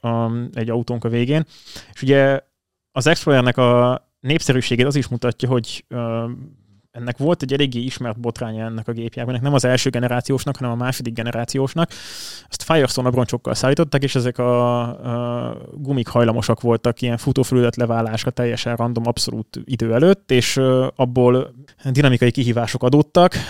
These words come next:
ö, és ezek az autók általában fejtetőn végezték sajnos. Ö, ez nyilván egy, tehát óriási balma volt a, mind a Fordnak, mind a Firestone-nak, és aztán ott, ö,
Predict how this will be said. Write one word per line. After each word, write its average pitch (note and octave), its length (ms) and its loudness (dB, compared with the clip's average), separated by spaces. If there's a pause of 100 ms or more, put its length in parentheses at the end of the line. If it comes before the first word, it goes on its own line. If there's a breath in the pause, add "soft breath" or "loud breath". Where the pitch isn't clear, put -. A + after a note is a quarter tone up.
(120)
ö, C3 440 4
és - 160 2
ezek C3 180 2
az B2 60 4
autók B2 300 4
általában B2 420 0
fejtetőn A#2+ 360 -2
végezték A2+ 460 -4
sajnos. C3+ 460 -4
Ö, A2+ 260 -4 (220)
ez A#2+ 160 -6
nyilván A2+ 320 -2
egy, - 300 -12 (1000)
tehát C3+ 240 0
óriási C3 220 0
balma B2 220 6
volt A#2 260 0
a, A#2+ 240 0
mind B2 140 -4
a B2 40 -2
Fordnak, A#2+ 300 -6
mind B2+ 180 -6
a A#2 200 -4
Firestone-nak, F3 640 0 (440 loud breath)
és - 160 -2
aztán C3+ 240 2
ott, C3+ 200 -2
ö, D3+ 160 2